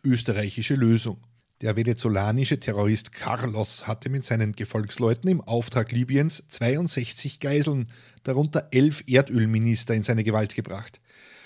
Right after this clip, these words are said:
Nach Verhandlungen wurden die Terroristen samt dreiunddreißig verbleibenden Geiseln am nächsten Tag zum Flughafen Schwechat eskortiert,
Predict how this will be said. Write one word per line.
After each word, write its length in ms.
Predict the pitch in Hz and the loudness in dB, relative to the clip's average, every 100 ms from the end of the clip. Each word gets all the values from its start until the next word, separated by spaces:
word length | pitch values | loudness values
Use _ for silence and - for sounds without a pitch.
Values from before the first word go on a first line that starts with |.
| _ | _
Nach 220 | 127 139 - | -2 -2 0
Verhandlungen 760 | 180 147 117 117 123 143 156 139 | 0 2 0 0 0 0 0 0
wurden 180 | 139 | 0
die 100 | 139 | -2
Terroristen 760 | 131 117 110 110 110 - 175 240 | -2 0 2 2 0 0 0 0
samt 520 | - 131 113 104 - 110 | 0 2 2 -2 -4 2
dreiunddreißig 640 | 113 120 113 104 - 117 | 2 2 2 -2 -4 -2
verbleibenden 520 | 120 113 110 110 135 | 0 2 2 -2 -2
Geiseln 400 | 127 131 131 151 - | -2 0 0 -4 -2
am 140 | 175 | 0
nächsten 360 | 175 160 - 165 | 0 -2 -4 -2
Tag 320 | 120 117 - | -2 -2 -2
zum 140 | 170 | -4
Flughafen 580 | - 190 190 110 113 127 | -2 -4 -4 -6 -6 -6
Schwechat 420 | - 202 185 170 | -6 -4 -2 -2
eskortiert, 600 | 123 - 147 - 147 135 | -2 -4 -4 -2 -2 -2